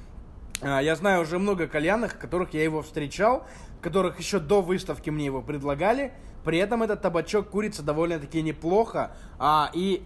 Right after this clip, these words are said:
в повседневном обычном курении, те, кто не хочет убиваться, да, там каждый день утром, там вечером, который дома курит, то, думаю, Бали ему будет в самый раз, потому что он, во-первых, недорогой, он лёгкий, максимум это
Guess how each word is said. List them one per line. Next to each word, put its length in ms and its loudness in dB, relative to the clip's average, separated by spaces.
в 40 -18
повседневном 720 2
обычном 480 -2
курении, 480 0
те, 160 -2
кто 140 -8
не 100 -4
хочет 360 -4
убиваться, 560 0
да, 140 2
там 200 -2
каждый 340 -2
день 240 -2
утром, 340 -2
там 180 -4
вечером, 420 -2
который 240 -6
дома 220 -4
курит, 300 -6
то, 460 2
думаю, 360 0
Бали 260 2
ему 220 -2
будет 260 -4
в 40 -14
самый 280 0
раз, 180 0
потому 240 -4
что 160 -4
он, 60 0
во-первых, 280 -2
недорогой, 600 0
он 200 0
лёгкий, 420 0
максимум 520 0
это 320 -2